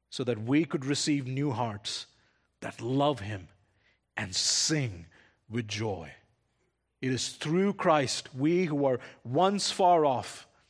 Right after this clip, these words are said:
have been brought near by the blood of his cross. This is the good news for all the peoples, for all the nations. This is what Jesus did for people of every nation. And as a result of that, God the Father did something.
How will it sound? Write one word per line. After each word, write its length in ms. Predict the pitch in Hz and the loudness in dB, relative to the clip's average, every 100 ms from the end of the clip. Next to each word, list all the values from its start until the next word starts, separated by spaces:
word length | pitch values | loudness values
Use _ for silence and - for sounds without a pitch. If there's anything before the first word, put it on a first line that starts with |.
| _ _ _ | _ _ _
have 220 | 123 98 | -4 -2
been 160 | 107 107 | -4 -2
brought 320 | 117 123 127 | 2 2 2
near 260 | 123 123 | -2 -2
by 180 | 117 113 | -2 -2
the 80 | 110 | -2
blood 240 | 104 107 | -4 -6
of 100 | 104 | -6
his 140 | - - | -10 -10
cross. 500 | - 104 - - - _ _ _ _ _ _ _ _ - - | -12 -14 -12 -12 -12 _ _ _ _ _ _ _ _ -16 -12
This 200 | - 156 | 0 2
is 100 | 175 | 2
the 80 | 127 | 0
good 220 | 123 135 | 0 -2
news 400 | 117 123 107 107 - - _ | -2 -4 -4 -6 -8 -18 _
for 200 | _ 120 | _ -6
all 260 | - 127 123 | -2 -2 -2
the 100 | 107 | -4
peoples, 500 | 113 104 - - - | -8 -10 -12 -16 -16
for 160 | - 180 | 0 6
all 240 | 175 185 | 6 6
the 100 | 165 | 4
nations. 480 | 147 139 131 123 113 - - | 0 -2 -4 -8 -12 -14 -16
This 220 | - 202 269 | 0 2 4
is 80 | |
what 200 | 202 226 | 4 4
Jesus 360 | 151 214 180 175 | 4 2 2 -2
did 320 | 123 190 151 - - - | 2 4 4 -2 -18 -4
for 180 | 165 | -2
people 600 | 147 - 214 214 143 131 - - | -2 -2 0 0 0 -2 -4 -6
of 160 | - 135 - | -4 -4 0
every 440 | 160 127 139 127 - - | 0 2 0 -2 -4 -12
nation. 480 | 120 127 120 - 110 - - | -2 -2 0 -4 -8 -14 0
And 200 | 170 - | 0 4
as 200 | 165 135 | 2 4
a 60 | 143 | 0
result 680 | 120 151 120 165 269 285 | 0 0 2 6 6 4
of 240 | - 151 113 | 0 0 2
that, 420 | 113 95 123 - - _ _ _ _ 123 | 0 0 -6 -10 -20 _ _ _ _ -2
God 300 | 160 151 147 | 2 2 2
the 80 | |
Father 360 | 151 143 135 123 | 2 4 4 0
did 180 | 120 117 | -2 -2
something. 400 | - 107 107 | -4 -6 -10